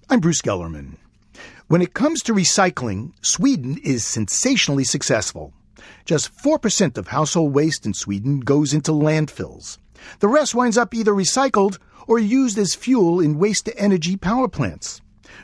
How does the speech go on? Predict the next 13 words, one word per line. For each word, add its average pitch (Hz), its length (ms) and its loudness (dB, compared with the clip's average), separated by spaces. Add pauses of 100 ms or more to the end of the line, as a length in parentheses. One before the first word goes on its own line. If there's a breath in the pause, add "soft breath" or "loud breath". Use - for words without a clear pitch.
Burning 185 380 4
the 120 80 -4
garbage 101 560 -2
in 104 140 -6
the 95 120 -4
incinerators 85 760 -6
generates 170 480 2
twenty 262 260 0
percent 175 440 0
of 101 120 -8
Sweden's 156 400 -2
district 156 400 -2
heating 175 380 2